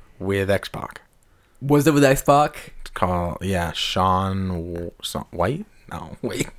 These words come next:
Speaker 2: A
Speaker 1: Some,
Speaker 2: Night in China?
Speaker 1: some, yeah, that's with, that's X-Pac. Yep.
Speaker 2: That's, I, I, okay, I'm not gonna comment. I'm just gonna say it's funny, but it, it, it kind of is.
Speaker 1: That's, it's great.
Speaker 2: <laughs>
Speaker 1: She was, she was dating Triple H,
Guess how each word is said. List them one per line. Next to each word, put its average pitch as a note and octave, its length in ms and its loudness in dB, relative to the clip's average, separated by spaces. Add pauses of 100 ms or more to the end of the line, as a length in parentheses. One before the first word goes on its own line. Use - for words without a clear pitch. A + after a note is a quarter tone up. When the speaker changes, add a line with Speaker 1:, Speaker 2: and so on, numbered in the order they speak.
(340)
Speaker 2:
A A#2 100 2
Speaker 1:
Some, A#2+ 160 6
Speaker 2:
Night A2+ 100 -4
in B2+ 100 -2
China? B2 300 2
Speaker 1:
some, A2 220 2 (300)
yeah, G2 300 6 (120)
that's G#2+ 280 2
with, G2+ 200 2
that's G2 260 2
X-Pac. - 580 -2
Yep. G2 140 -4 (580)
Speaker 2:
That's, - 420 -12 (880)
I, C3+ 80 4
I, C3 240 8
okay, B2+ 120 2
I'm B2+ 60 4
not C3+ 120 6
gonna C3 120 0
comment. A2 340 0
I'm A2 60 -4
just A#2 80 -8
gonna C3+ 100 0
say B2 120 0
it's G2+ 120 -4
funny, G2 320 -2
but F#2+ 260 -4
it, F2+ 180 -6
it, - 300 -6 (800)
it - 80 -4
kind - 180 -2
of D#3 100 4
is. - 520 0 (320)
Speaker 1:
That's, - 460 -2
it's - 220 -6
great. D3 400 4 (240)
Speaker 2:
<laughs> - 160 -2 (680)
Speaker 1:
She B2+ 340 4
was, B2 100 4
she A#2 180 6
was B2+ 140 8
dating A2 300 6
Triple G#2+ 320 4
H, C3 420 0